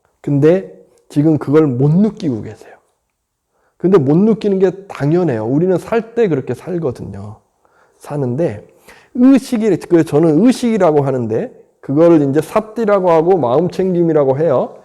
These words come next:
얘가 뭔지를 딱 알아야 돼요. 얘를 찾아야 돼요. 이걸 찾으려면 무조건 보살님 지금 하신 말씀처럼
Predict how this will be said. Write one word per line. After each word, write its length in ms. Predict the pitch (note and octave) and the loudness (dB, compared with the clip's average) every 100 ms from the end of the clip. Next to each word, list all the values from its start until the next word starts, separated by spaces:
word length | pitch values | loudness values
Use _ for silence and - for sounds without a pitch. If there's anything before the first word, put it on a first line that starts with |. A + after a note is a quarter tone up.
| _ _ _ C3+ | _ _ _ 0
얘가 360 | D3+ F3+ B3 | 2 4 4
뭔지를 760 | F3+ C#3 D#3 C#3+ C#3+ C#3 C3 - | 2 2 0 0 -2 -2 -4 -10
딱 240 | C#3+ _ _ _ | -14 _ _ _
알아야 460 | - A2 A2+ G#2+ G2+ | -20 -16 -12 -12 -14
돼요. 200 | - _ _ _ _ - | -20 _ _ _ _ -6
얘를 300 | B2 A#2+ A2+ | -4 -4 -8
찾아야 480 | - F#3+ F#3 C3+ G#2+ | -10 -10 -6 -6 -6
돼요. 280 | - G2+ - _ _ _ D3 | -10 -16 -18 _ _ _ 0
이걸 280 | F3 A3+ | 4 4
찾으려면 840 | A3 - G#3+ A3+ G3 F3+ G3 B3 - - _ _ _ | 2 -2 0 0 2 2 2 0 -4 -20 _ _ _
무조건 840 | C3+ C#3+ G3 - - G3+ C4 D4 - - _ _ _ _ _ - | -4 0 2 0 0 2 2 0 -12 -20 _ _ _ _ _ -10
보살님 500 | C#3 D#3+ D#3+ E3 D3 | -2 0 2 0 0
지금 380 | D3+ D3+ C#3+ D3 | -2 -2 -2 -6
하신 360 | F3 E3 F#3+ | -10 -6 -2
말씀처럼 920 | D3+ C#3 C#3 D3+ C#3+ - C#3 F3 B3+ | 0 0 -2 -6 -6 -6 -2 -2 -4